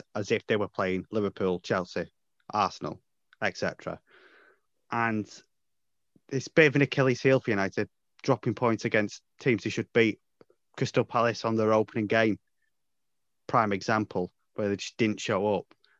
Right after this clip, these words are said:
Um, Bruno was quiet, and I, I think it shows when Bruno's quiet, United are quiet. Martial,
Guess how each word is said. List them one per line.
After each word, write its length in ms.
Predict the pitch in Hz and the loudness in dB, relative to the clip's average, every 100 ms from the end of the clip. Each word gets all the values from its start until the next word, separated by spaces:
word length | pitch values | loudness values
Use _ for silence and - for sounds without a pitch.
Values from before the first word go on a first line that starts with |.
| _ - | _ -6
Um, 520 | 95 98 98 95 95 - - - | -2 0 0 0 -4 -8 -16 2
Bruno 360 | 131 135 127 | 6 8 8
was 180 | 120 120 | 6 4
quiet, 540 | - - 127 131 131 - - | -2 2 6 6 4 2 -6
and 220 | 117 107 | -2 0
I, 60 | - | 0
I 100 | 117 | -4
think 220 | 113 117 | -4 -2
it 100 | 113 | -2
shows 300 | - 123 113 | 2 2 2
when 140 | 120 107 | 0 2
Bruno's 380 | 127 120 113 - | 4 4 4 0
quiet, 340 | - 117 110 | 0 2 2
United 500 | 101 104 113 - 113 | -2 -2 -4 -4 -6
are 40 | |
quiet. 440 | 104 120 120 127 - _ _ _ _ _ _ _ _ _ _ _ _ - | -2 2 4 4 2 _ _ _ _ _ _ _ _ _ _ _ _ -2
Martial, 840 | 120 139 127 - 131 135 139 135 | 4 4 4 4 6 8 8 6